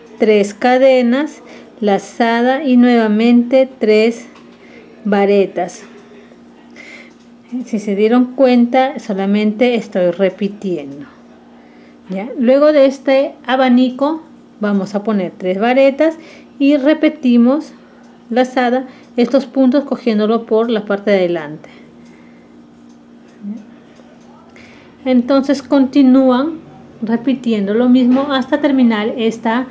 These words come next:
fila. Muestro esta segunda fila donde tengo los abanicos. Esta es la parte del derecho, los puntos quedan así por encima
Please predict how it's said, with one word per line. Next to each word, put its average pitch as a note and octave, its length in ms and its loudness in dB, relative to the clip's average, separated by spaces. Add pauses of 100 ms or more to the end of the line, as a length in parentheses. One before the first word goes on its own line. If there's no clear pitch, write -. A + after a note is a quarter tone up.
(520)
fila. G3 320 -6 (280)
Muestro D4+ 400 -4 (140)
esta A#3+ 560 -4
segunda A#3 520 -2
fila B3 560 -4 (120)
donde A3 220 -4
tengo A3 300 -2
los G3 200 -2
abanicos. B3 720 0 (140)
Esta A3+ 240 -6
es C4+ 80 -4
la A#3+ 220 -6
parte A#3+ 500 -6 (360)
del A3+ 180 -4
derecho, B3+ 760 -2
los G#3 200 -8
puntos C#4 480 -4
quedan B3 480 -4 (340)
así G3 240 -8
por A3 180 -6
encima B3+ 600 -2